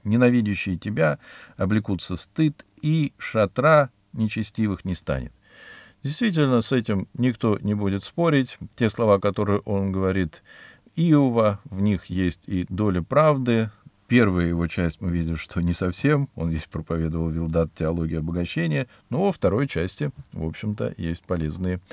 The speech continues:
советы. Снова хочется зачитать Григория, э, Великого о радости праведных. Вот как он пишет, цитата: «Когда избранные исполнятся радостью, полноты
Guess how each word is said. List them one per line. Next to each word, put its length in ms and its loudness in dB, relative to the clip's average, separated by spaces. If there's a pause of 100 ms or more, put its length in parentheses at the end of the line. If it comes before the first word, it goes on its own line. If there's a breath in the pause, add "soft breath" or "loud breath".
(260 loud breath)
советы. 640 2 (440 loud breath)
Снова 300 4
хочется 400 -6
зачитать 540 4 (800)
Григория, 720 2 (380)
э, 320 -2
Великого 720 2 (560 soft breath)
о 220 2
радости 440 4
праведных. 720 4
Вот 160 -8
как 180 -8
он 120 -2
пишет, 400 -10
цитата: 480 -8 (340 soft breath)
«Когда 380 10 (160)
избранные 720 0 (180)
исполнятся 680 0
радостью, 640 -2 (480)
полноты 600 0